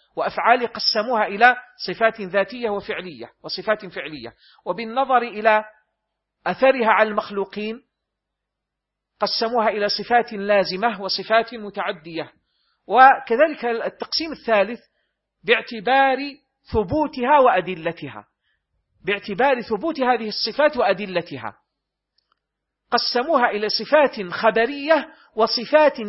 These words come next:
سمعية عقلية. الصفات الخبرية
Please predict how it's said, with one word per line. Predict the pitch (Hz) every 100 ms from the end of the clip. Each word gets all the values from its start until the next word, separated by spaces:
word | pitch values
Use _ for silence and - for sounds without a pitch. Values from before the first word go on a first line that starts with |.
| 202
سمعية | 254 247 226 311 269 247 254
عقلية. | 320 202 - 190 151 117 113 - _ _ _ _ _ _ _ _ 170
الصفات | - 220 262 349 349
الخبرية | 269 254 233 233 196 160 175